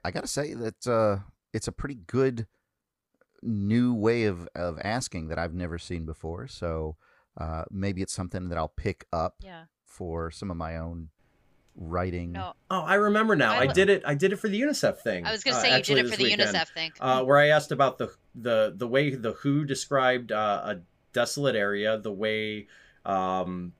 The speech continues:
Speaker 3: Katy Perry described, uh, like, a,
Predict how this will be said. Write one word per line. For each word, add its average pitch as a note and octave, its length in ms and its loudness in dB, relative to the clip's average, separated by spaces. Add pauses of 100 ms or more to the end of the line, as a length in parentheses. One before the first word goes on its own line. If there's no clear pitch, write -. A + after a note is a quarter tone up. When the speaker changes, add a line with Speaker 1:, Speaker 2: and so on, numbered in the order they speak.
Speaker 3:
Katy B2+ 300 -2
Perry A#2 380 -2
described, G2+ 760 -2
uh, F#2 400 0
like, G2 240 -6
a, F#2 360 -8